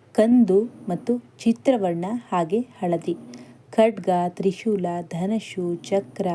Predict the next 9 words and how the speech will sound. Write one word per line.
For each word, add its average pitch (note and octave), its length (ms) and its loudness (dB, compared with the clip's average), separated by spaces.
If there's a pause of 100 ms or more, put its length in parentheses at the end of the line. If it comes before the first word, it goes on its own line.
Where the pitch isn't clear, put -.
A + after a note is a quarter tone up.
ಪಾಶ, F#3 540 -2 (180)
ವಜ್ರ, F3+ 500 -4 (560)
ಅಂಕುಶ, G#3+ 460 2 (260)
ಬಾಣಗಳನ್ನ F#3 640 0 (180)
ಆಯುಧಗಳನ್ನಾಗಿ F3 880 -4
ಹೊಂದಿ G#3 380 -2 (340)
ಅಭಯ G#3 380 4
ಹಸ್ತವನ್ನ F#3 600 -4
ತೋರಿಸುತ್ತಾ F#3+ 800 -2